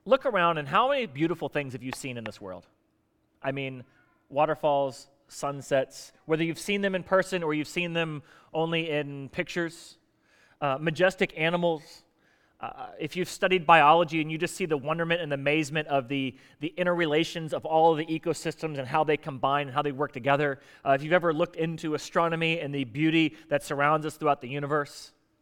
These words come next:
and you pause for a moment, this is what somebody once said to me. It says in the scriptures that God spent a week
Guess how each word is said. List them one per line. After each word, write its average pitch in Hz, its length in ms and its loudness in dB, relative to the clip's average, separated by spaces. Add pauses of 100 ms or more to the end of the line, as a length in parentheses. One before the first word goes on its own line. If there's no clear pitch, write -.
(360)
and 170 60 -12
you 170 80 -2
pause 247 380 2
for 220 140 -4
a - 20 0
moment, 160 300 2
this 180 80 -4
is 190 80 -6
what 170 160 2
somebody 151 200 -6
once 139 140 -6
said 143 80 -2
to 131 60 -6
me. 123 180 -8 (1000)
It - 100 -18
says 277 160 2
in 311 80 -8
the 214 60 -4
scriptures 165 440 -4
that 156 140 -6
God 190 240 2
spent 175 340 -2
a 147 100 -6
week 139 360 -4